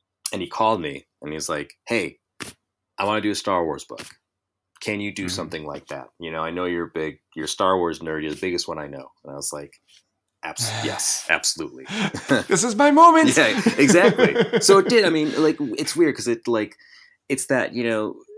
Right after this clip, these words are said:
Speaker 1: ninety percent of life is showing up, you know, and I had shown
Speaker 2: Yeah.
Speaker 1: up for so long and re-, stayed on Mark's radar, and we were friends, and he
Speaker 2: Exactly.
Speaker 1: knew this and that. So it,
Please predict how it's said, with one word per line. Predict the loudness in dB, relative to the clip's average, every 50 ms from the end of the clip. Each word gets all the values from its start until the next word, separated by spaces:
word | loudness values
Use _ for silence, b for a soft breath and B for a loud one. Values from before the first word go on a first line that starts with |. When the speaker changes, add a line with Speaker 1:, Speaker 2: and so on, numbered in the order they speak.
| -20 _ _ -20 -20 -20 -20 -14 -8
Speaker 1:
ninety | -4 -2 0 0 0 0 -2
percent | -4 -4 -4 -2 -2
of | 0
life | -2 -2 -2 -4
is | -4 -6
showing | -4 -4 -4 -4 -4 -6 -8 -10
up, | -12 -14 _ _
you | -10 -8 -6
know, | -4 -2 -2 -2 -2 -2
and | -2 -2 -2
I | -2
had | -2 -2 -4
shown | -2 0 0 0 0 0
Speaker 2:
Yeah. | 0 0 0
Speaker 1:
up | -2 -2 -6
for | -8 -8
so | -6 -4 -2 -2 -2
long | -2 -2 -2 -2 -2 -4 -4 -6
and | -8 -10
re-, | -10 -12 _ _ _ _ _
stayed | -6 -4 -2 -2 -2 -2 -2
on | -2 -4 -4
Mark's | -4 -6 -6 -6 -6 -4
radar, | -2 -2 -2 0 0 0 0 -2
and | -2 -4
we | -6
were | -8 -8
friends, | -10 -6 -4 -4 -2 -2 -2 -4 -4 -4 -2
and | -4 -4
he |
Speaker 2:
Exactly. | -4 -6 -6 -8
Speaker 1:
knew | -8 -8
this | -10 -10 -10 -10
and | -8 -8
that. | -8 -8 -8 -10 -8
So | -6 -4 -4 -2 -2
it, | -4 -6 -8